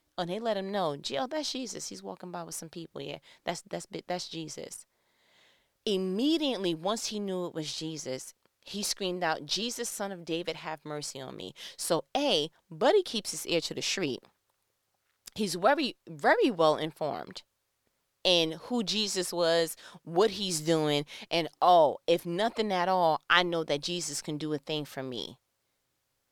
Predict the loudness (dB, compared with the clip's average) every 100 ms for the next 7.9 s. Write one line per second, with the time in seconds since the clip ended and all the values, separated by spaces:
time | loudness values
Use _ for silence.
0 | _ 2 2 6 4 8 6 6 2 2
1 | 2 -2 -2 -2 -4 -2 -2 -2 -4 -2
2 | -2 -4 -2 0 -2 _ _ _ _ _
3 | _ -2 2 2 0 0 2 2 0 -2
4 | -4 -6 -6 -6 -4 0 0 0 -6 -6
5 | -14 -10 -4 -2 0 0 0 -4 -8 -16
6 | -18 -20 _ _ _ _ _ _ _ _
7 | -20 _ 0 4 4 4 0 0